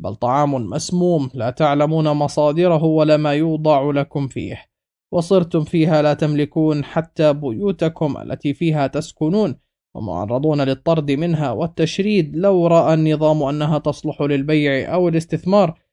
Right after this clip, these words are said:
أو رغب فيها السادة المانحون ومن تبعهم. ولا نقول إلا: "حسبنا الله ونعم الوكيل". يا الله، متى ينتهي هذا الظلم؟ أيها المخلصون في جيش الكنانة،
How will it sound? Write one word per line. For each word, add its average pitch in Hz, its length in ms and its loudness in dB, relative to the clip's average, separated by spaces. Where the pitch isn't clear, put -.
أو 92 160 -6
رغب 135 480 0
فيها 147 300 0
السادة 160 520 2
المانحون 160 680 0
ومن 151 340 0
تبعهم. 143 680 0
ولا 196 160 2
نقول 165 380 2
إلا: 147 320 2
"حسبنا 151 720 -4
الله 135 480 0
ونعم 143 420 -2
الوكيل". 139 640 0
يا 170 280 2
الله، 151 540 4
متى 139 460 -4
ينتهي 131 420 -4
هذا 139 200 -4
الظلم؟ 113 520 -12
أيها 107 200 -4
المخلصون 143 600 -2
في 151 160 0
جيش 147 220 0
الكنانة، 156 560 -2